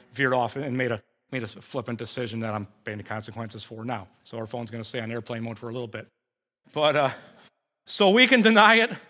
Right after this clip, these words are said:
we can become discombobulated, right? Or we can handle it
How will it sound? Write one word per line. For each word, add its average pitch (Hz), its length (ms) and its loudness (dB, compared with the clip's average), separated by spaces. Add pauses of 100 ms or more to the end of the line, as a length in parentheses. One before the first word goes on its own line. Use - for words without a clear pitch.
(400)
we 214 180 -2
can 220 140 0
become 208 400 2
discombobulated, 160 1120 4
right? 156 300 4 (240)
Or 175 240 2
we 170 100 0
can 165 220 -4
handle 151 320 0
it 160 100 -2